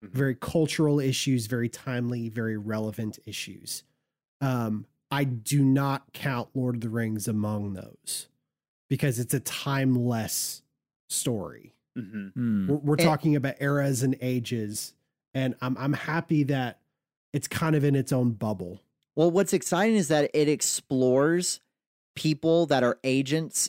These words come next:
Speaker 4: of justice. It explores people who have power and wield it
Speaker 2: Right.
Speaker 4: for both good and evil.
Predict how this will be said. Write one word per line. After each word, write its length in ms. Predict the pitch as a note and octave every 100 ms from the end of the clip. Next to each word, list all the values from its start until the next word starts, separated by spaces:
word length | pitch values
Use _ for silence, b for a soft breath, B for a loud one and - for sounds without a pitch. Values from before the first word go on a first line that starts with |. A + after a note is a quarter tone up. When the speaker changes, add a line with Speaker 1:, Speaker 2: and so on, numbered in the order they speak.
| -
Speaker 4:
of 340 | C3+ B2 G#2+ G#2+
justice. 600 | C3 B2 - F#3+ G3+ -
It 80 | B2+
explores 480 | - - C#3+ C#3+ -
people 400 | D3+ C#3 D3+ C#3+
who 200 | C3 A2
have 540 | - C3 B2+ C3 -
power 500 | - B2+ A#2 C#3 D3+
and 280 | - A#2+ A2+
wield 300 | A#2 B2+ C3+
it 40 |
Speaker 2:
Right. 160 | D#3+ A#2
Speaker 4:
for 80 | B2+
both 240 | B2+ A#2+
good 160 | C#3+ B2+
and 100 | B2
evil. 440 | A#2 B2 E3+ F3